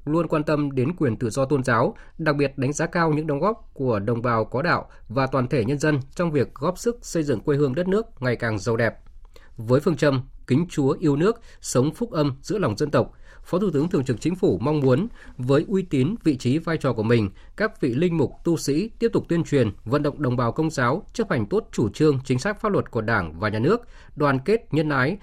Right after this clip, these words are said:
đóng góp vào sự phát triển chung của đất nước, địa phương, nhất là trong phong trào đưa phát triển kinh tế, xây dựng gia đình văn hóa, xây dựng nông thôn mới, đô thị văn minh. Và cũng hôm nay, Ủy viên Bộ Chính trị,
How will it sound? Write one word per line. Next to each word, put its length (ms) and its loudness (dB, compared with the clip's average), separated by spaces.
đóng 200 0
góp 220 -2
vào 100 0
sự 140 -2
phát 180 -6
triển 200 0
chung 260 0
của 100 -2
đất 120 0
nước, 380 0
địa 140 0
phương, 340 4
nhất 280 0
là 80 2
trong 200 -4
phong 140 -4
trào 340 0
đưa 180 0
phát 160 -6
triển 180 0
kinh 160 -2
tế, 300 4
xây 240 0
dựng 180 -2
gia 120 -4
đình 140 -2
văn 140 -4
hóa, 360 0
xây 220 0
dựng 220 -2
nông 120 0
thôn 180 0
mới, 260 2
đô 160 -2
thị 240 -4
văn 160 -4
minh. 140 2
Và 220 -2
cũng 220 -2
hôm 120 0
nay, 220 2
Ủy 180 2
viên 240 2
Bộ 100 2
Chính 140 -2
trị, 240 0